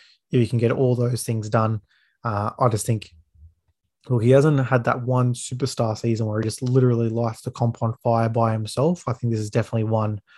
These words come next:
that can be. So I've got that. Who will play the Roosters in the grand final? I've got the Panthers. Uh, Nathan Cleary sitting at the first four rounds of the season only strengthens my case. Um, they're not gonna rush him.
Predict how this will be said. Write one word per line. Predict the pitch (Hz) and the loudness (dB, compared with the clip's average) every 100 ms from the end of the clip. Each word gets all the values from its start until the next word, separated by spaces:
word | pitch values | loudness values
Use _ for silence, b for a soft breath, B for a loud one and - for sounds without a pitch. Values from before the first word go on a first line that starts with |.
| b b b b _ _ - | b b b b _ _ -6
that | 110 | -6
can | - 110 | -2 -2
be. | 110 104 | -2 -4
So | - | -2
I've | 110 101 | -2 -2
got | 113 | -4
that. | - 107 - _ _ _ _ | -2 -4 -6 _ _ _ _
Who | - 156 | 4 6
will | 147 151 | 8 4
play | - 147 | 4 2
the | 143 | 4
Roosters | 151 143 135 | 2 0 0
in | 139 | 2
the | |
grand | 127 135 135 | 2 0 -2
final? | - 143 147 139 _ - - | -2 -4 -2 -4 _ -12 -6
I've | 135 | -2
got | 156 | -2
the | - | -4
Panthers. | - 117 117 123 113 - B B B B | -4 -2 0 -2 -2 -8 B B B B
Uh, | 120 113 113 127 | 0 0 0 -2
Nathan | 151 139 131 123 | 2 4 6 4
Cleary | 123 127 123 117 | 2 2 4 2
sitting | - - 123 | -2 -4 -4
at | 123 | -6
the | |
first | - 127 117 | -6 -4 -4
four | - 120 120 | -4 -2 0
rounds | 113 110 | 0 -2
of | 117 | -2
the | |
season | 107 120 117 117 113 110 b b b | -2 0 0 0 -2 -4 b b b
only | 165 131 123 120 | 2 4 4 0
strengthens | 113 - 123 123 123 113 | -2 -4 -4 -2 -2 0
my | 117 | 0
case. | 113 117 120 - - - | 0 0 -2 -4 -14 -8
Um, | 117 107 104 | -6 -6 -2
they're | 113 | 2
not | 117 120 | 4 4
gonna | 123 117 | 4 4
rush | 113 110 | 2 -2
him. | 113 110 | -2 -4